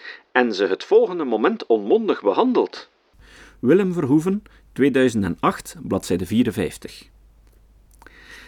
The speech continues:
Die onzekerheid over het al dan niet gebruiken van vertrouwelijke mededelingen of kennis over zwaktes bij de coachee maakt dat een coach met twee petten moeilijk voldoende vertrouwen zal wekken.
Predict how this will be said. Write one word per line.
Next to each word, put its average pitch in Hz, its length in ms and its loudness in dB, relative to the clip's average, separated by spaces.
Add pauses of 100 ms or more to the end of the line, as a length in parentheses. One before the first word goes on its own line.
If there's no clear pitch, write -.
(240)
Die 240 200 6
onzekerheid 160 680 0
over 113 280 2
het 104 180 -4
al 214 160 4
dan 185 180 0
niet 139 180 -2
gebruiken 104 500 0
van 92 160 -2
vertrouwelijke 170 640 0
mededelingen 98 800 2
of - 300 -6
kennis 147 440 -2 (300)
over 117 320 2
zwaktes 131 540 -4
bij 98 180 0
de 92 120 -2
coachee 139 540 0 (300)
maakt 123 540 -2
dat 113 140 2
een 104 160 0
coach - 360 2
met 101 380 -6
twee 196 220 0
petten 185 380 -2
moeilijk 208 480 2
voldoende 120 600 2
vertrouwen 151 540 0
zal 123 240 0
wekken. 104 340 -6